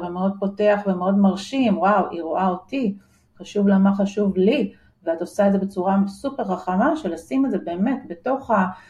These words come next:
השיחה, קודם כל, להחזיר את זה, לשקף את זה חזרה, וגם בתוך הצעת המחיר, אה, חד משמעית. ואני אגיד משהו רגע על הצעת מחיר, שהרבה פעמים היא מתגלגלת, והיא עוברת מיד ליד בארגון, לא תמיד מי שמבקש את ההצעה,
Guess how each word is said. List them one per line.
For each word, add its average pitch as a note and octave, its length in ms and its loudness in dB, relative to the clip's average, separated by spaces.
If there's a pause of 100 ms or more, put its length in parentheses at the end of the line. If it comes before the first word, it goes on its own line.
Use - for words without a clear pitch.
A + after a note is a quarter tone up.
(220)
השיחה, - 580 0 (180)
קודם G#3+ 300 -2
כל, C#4 220 0
להחזיר F#3 460 -2
את A#3+ 80 -6
זה, C#4 120 -4
לשקף - 480 -8
את G3 40 -6
זה G3 80 -6
חזרה, D#3 500 -4 (760)
וגם E3+ 340 -2
בתוך G3+ 220 -2
הצעת G3 360 -2
המחיר, G3+ 480 0 (600)
אה, D#3+ 240 -4
חד C4 320 -4
משמעית. D3+ 540 -2
ואני F3 120 -6
אגיד G3 220 -2
משהו G3 240 0
רגע F#3+ 220 2
על F#3 80 2
הצעת G3+ 340 -2
מחיר, D4+ 340 -2
שהרבה F#3 280 -6
פעמים F#3 340 -4
היא F3 100 -10
מתגלגלת, D#3+ 760 -2
והיא D3+ 100 -6
עוברת F3+ 340 -6
מיד E3+ 240 -6
ליד E3 280 -2
בארגון, D#3+ 440 0
לא G3 60 -2
תמיד F3+ 340 -8
מי F3+ 100 -8
שמבקש F#3+ 580 -4
את - 100 -10
ההצעה, F#3 380 -2